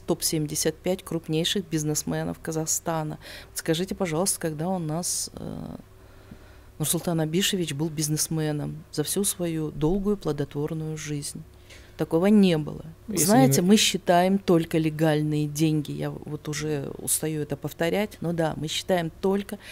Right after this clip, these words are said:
Speaker 1: легальные деньги. Иначе, э, ну, я не знаю, наверное, и в американских списках половина наркобаронов каких-нибудь
Speaker 2: <laughs>
Speaker 1: латиноамериканских было. Собственно говоря, э,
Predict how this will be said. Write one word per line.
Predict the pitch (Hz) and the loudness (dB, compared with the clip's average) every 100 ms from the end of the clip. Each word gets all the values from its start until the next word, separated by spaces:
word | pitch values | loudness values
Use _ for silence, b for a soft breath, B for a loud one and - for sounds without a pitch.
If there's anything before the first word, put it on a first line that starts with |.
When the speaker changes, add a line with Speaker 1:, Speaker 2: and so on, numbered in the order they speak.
| B | B
Speaker 1:
легальные | 165 175 165 165 170 170 170 | -2 2 2 2 0 -4 -6
деньги. | 156 175 170 156 - - - B B - | -2 0 0 -2 -4 -8 -10 B B -2
Иначе, | 165 165 175 - 175 165 B B B | 0 0 0 0 0 -2 B B B
э, | - 71 73 71 67 - - | -6 -4 -4 -4 -6 -8 -8
ну, | 160 | -6
я | 160 | -2
не | 151 | -2
знаю, | 147 151 180 202 | -2 -2 0 2
наверное, | 151 147 151 156 147 139 - B B B B - - - - - - - - | 2 0 0 0 -2 -2 -6 B B B B -20 -20 -20 -20 -20 -20 -20 -8
и | 165 | 0
в | |
американских | 165 165 165 165 226 269 - - | 2 4 2 4 4 4 2 -4
списках | - 180 - - | -2 -2 -2 -6
половина | - 160 156 151 | -2 0 2 2
наркобаронов | 147 156 165 160 170 151 143 - | 2 0 0 0 2 2 0 -4
каких-нибудь | 139 - 139 143 131 | -8 -8 -4 -2 0
Speaker 2:
<laughs> | 143 | 0
Speaker 1:
латиноамериканских | 139 147 143 151 151 139 139 143 | 0 0 0 -2 -2 -4 -4 -6
было. | 139 143 135 | -6 -6 -6
Собственно | - 175 - 175 165 | -2 -2 -2 -4 -2
говоря, | 165 170 175 226 311 - B B B B B | -2 0 0 0 -2 -12 B B B B B
э, | 156 151 151 147 147 151 147 139 143 147 | -8 -6 -6 -6 -6 -6 -6 -6 -6 -8